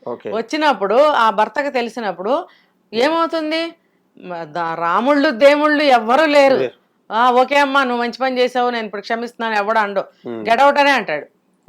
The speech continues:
Speaker 1: ఎస్.
Speaker 2: ఆ, పోతే పోనీ, ఈడు కాకపోతే ఇంకోడు అని అనుకుంటే,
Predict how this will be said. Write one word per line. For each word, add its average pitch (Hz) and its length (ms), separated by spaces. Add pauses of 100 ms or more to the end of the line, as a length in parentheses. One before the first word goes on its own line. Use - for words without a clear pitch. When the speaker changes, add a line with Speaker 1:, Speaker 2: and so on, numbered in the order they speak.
Speaker 1:
ఎస్. - 420
Speaker 2:
ఆ, 247 100
పోతే 254 340
పోనీ, 277 260
ఈడు 233 180
కాకపోతే 240 340
ఇంకోడు 240 460
అని 208 140
అనుకుంటే, 208 760